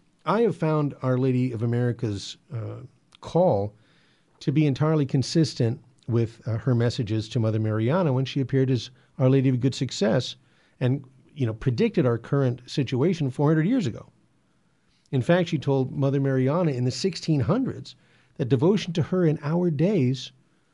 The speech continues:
would be a great consolation to the faithful, because she said, "I am Queen of Heaven under many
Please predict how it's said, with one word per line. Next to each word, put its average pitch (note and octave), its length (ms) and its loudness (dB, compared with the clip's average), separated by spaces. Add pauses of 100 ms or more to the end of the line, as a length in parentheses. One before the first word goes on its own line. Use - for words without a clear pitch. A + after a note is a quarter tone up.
(120)
would D3 100 2
be F3 140 4
a E3 40 6
great G3+ 260 2
consolation F#3 640 -2
to E3+ 100 -6
the E3 100 -4
faithful, E3+ 560 -4 (960)
because C#3+ 300 2
she C#3+ 140 -2
said, C3+ 340 0
"I D3+ 180 0
am C3+ 200 2
Queen G3 400 0
of C#3+ 140 -6
Heaven A#2 480 -4 (360)
under C#3 320 0
many B2 680 2